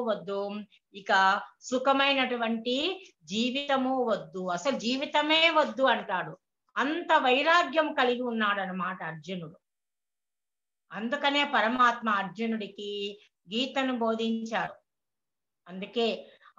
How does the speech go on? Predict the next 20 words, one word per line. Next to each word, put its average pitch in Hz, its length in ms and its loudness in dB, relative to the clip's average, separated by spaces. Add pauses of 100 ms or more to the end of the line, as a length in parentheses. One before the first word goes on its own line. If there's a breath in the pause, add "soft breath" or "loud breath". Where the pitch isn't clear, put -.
ఆధ్యాత్మిక 240 640 0
విద్యను 220 340 -2
తెలుసుకోవాలి 214 720 -2 (120)
అంటే 202 220 -4 (120)
వైరాగ్యము 214 800 -2
అన్నది 196 340 -10
కూడా 226 180 -2 (140)
ఒక - 120 -8 (580 loud breath)
ఉత్తమ 247 480 0
లక్షణము. 214 520 -6 (680)
జిజ్ఞాస 208 540 -2 (180)
ఉండాలి, 220 480 0 (480 loud breath)
వైరాగ్య 226 560 2 (120)
భావన 214 320 2 (160)
కూడా 240 180 2 (140)
ఉండాలి, 165 440 -6 (200)
అప్పుడే 262 260 -4 (140)
బాగా 202 260 0 (440 loud breath)
గ్రహించగలం 233 760 -2
అన్నమాట. 156 400 -8